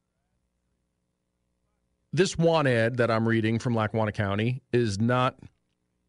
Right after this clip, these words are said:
inclusive to find people looking to get into this field. It, it's not drawing people without the experience in here.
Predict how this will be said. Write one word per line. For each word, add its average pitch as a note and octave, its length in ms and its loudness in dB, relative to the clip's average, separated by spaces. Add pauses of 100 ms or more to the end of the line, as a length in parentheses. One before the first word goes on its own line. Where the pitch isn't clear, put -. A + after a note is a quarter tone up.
(880)
inclusive E3 600 0
to C3 80 0
find A#2+ 480 0 (1200)
people D#3 280 0
looking C#3 280 0
to A#2 80 -4
get G#2+ 140 -2
into G2+ 180 -4
this F#2+ 140 -4
field. - 360 -10
It, C3 200 -2
it's C3 160 -2
not C3+ 220 0
drawing C3+ 360 0
people C3 460 0
without A#2+ 420 0
the A#2 100 0
experience G2+ 520 -4
in G#2+ 160 -4
here. F#2+ 300 -4